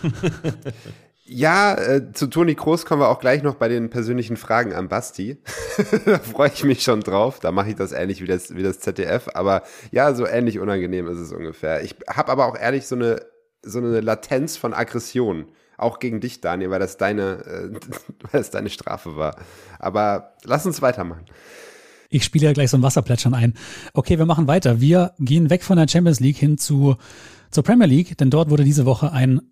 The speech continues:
Speaker 2: Fußballverein verkauft. Der F C Chelsea wurde zum teuersten Sportverein der Geschichte. Mit einem Dealvolumen von fünf Milliarden Euro hat der U-S-Geschäftsmann Todd Bowley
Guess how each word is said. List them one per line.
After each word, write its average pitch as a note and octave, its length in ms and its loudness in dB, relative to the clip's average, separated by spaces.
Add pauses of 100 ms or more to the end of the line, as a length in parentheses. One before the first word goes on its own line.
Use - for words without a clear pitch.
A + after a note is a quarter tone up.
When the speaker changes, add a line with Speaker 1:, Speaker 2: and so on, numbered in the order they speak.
(200)
Speaker 2:
Fußballverein C#3 720 2
verkauft. F#3 760 2 (100)
Der C#3+ 120 -2
F C3+ 100 -4
C C#3 140 0
Chelsea D3+ 460 4 (440)
wurde C#3 180 2
zum C#3+ 140 0
teuersten D#3 380 4
Sportverein F#3 520 2
der D3 80 6
Geschichte. D#3+ 680 2
Mit D3+ 160 0
einem C3 320 4 (180)
Dealvolumen D#3 480 6
von C3 180 2
fünf G#3 380 2
Milliarden C#3+ 480 4
Euro D#3+ 480 4 (420)
hat C3 140 0
der C#3 140 4
U-S-Geschäftsmann C3 760 0
Todd D#3 220 -2
Bowley D3+ 420 6